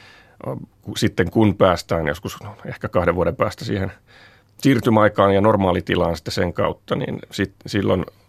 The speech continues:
tietenkin on toiveissa, että tää kauppa mol-, Iso-Britannian ja E U maiden välillä toimii kuitenkin mahdollisimman sujuvasti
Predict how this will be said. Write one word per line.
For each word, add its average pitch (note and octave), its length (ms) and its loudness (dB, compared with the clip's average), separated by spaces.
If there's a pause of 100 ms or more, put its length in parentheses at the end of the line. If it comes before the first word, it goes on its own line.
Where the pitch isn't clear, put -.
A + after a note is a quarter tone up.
tietenkin F2 380 0
on E2 100 -2
toiveissa, E2 500 -2
että - 140 -12
tää - 160 -4
kauppa - 420 -2 (240)
mol-, F2 180 -4 (500)
Iso-Britannian D#2+ 760 -2 (320)
ja F2+ 180 0
E E2+ 120 -2
U D#2+ 80 -4
maiden - 280 -4
välillä A2+ 220 -2
toimii F2 380 -4
kuitenkin - 340 -6
mahdollisimman - 420 -8
sujuvasti - 500 -8